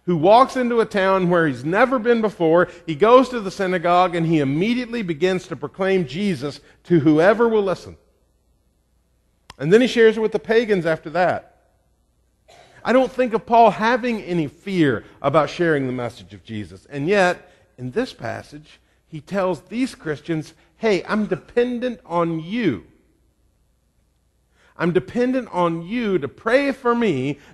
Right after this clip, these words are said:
that God would give me strength to do what He's called me to do. I need you to pray that I would declare it fearlessly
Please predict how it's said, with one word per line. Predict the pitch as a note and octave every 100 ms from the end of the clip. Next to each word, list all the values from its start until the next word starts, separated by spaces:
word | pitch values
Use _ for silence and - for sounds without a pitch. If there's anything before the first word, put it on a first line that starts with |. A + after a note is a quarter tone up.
| -
that | C#3+
God | C3 G3+ A#3 B3+
would | B3 E3+
give | G#3+
me | G#3 G#3
strength | F#3+ - G#3 E3 C#3+ - _ _ -
to |
do | A#2 E3+
what | C#3
He's | A#2
called | - B2 A2+
me | A2+
to | G#2+
do. | F#2 D#2+ - _ _ _ _ _ _ _ _ _ _ _ _ _ _ _ _ _ _ _ _ _ _ _ _
I | C3+
need | C#3+ B2+ G2
you | F#3 B3
to | C#4+
pray | - D3 G2+ G2
that | F#2+ -
I | A2+ C3+
would | A2 F2+
declare | G2 - - F3+ G3 F3+
it | F3+ - _ _ _ _ _ _
fearlessly | F3+ D3+ G2+ E2+ - F#2 F2 D#2+